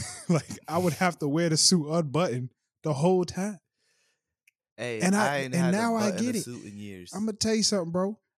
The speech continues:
Speaker 1: I understand. I completely understand why I see brothers at church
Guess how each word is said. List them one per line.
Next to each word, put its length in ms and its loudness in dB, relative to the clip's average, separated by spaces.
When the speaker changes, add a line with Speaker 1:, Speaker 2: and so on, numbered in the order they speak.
Speaker 1:
I 180 -4
understand. 640 0
I 120 -8
completely 520 -2
understand 720 -2
why 280 -4
I 60 -4
see 240 0
brothers 340 -2
at 120 -2
church 400 -4